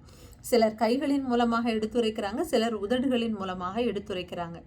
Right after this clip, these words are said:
அப்படி எடுத்துரைக்கிற உதடு விலையுயர்ந்த ரத்தினமா.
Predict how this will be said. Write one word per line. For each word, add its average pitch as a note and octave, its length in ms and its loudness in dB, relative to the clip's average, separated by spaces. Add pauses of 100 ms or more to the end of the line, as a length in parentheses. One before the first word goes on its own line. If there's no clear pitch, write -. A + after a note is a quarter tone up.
(380)
அப்படி C#4 760 4
எடுத்துரைக்கிற D#4 1040 2
உதடு G#3+ 880 2
விலையுயர்ந்த B3+ 800 2
ரத்தினமா. G3 640 -2